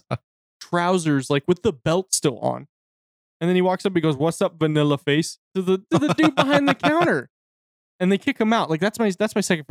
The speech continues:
Speaker 2: My first favorite, though, after rewatching this, was when Borat went to go talk to the feminist.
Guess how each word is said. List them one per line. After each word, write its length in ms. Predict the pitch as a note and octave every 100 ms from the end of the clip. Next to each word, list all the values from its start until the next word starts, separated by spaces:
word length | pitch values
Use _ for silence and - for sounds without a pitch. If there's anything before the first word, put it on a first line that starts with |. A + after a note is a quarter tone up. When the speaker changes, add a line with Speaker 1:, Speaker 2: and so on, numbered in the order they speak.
| D3+
Speaker 2:
My 80 |
first 280 | D#3 - B3+
favorite, 280 | G#3 F3 D#3
though, 160 | D3 C3+
after 240 | D3 -
rewatching 420 | C#3+ C#3 B2+ C3+ C#3
this, 60 | _
was 160 | C#3+ C3+ _ _ _ _ _ _ -
when 240 | F3+ D#3+ D3
Borat 340 | D#3+ G3 F#3+
went 160 | D#3+ D#3+
to 60 |
go 80 | D#3+
talk 300 | D3+ E3 D#3
to 80 | D#3+
the 100 | C3 -
feminist. 400 | D#3+ C#3+ B2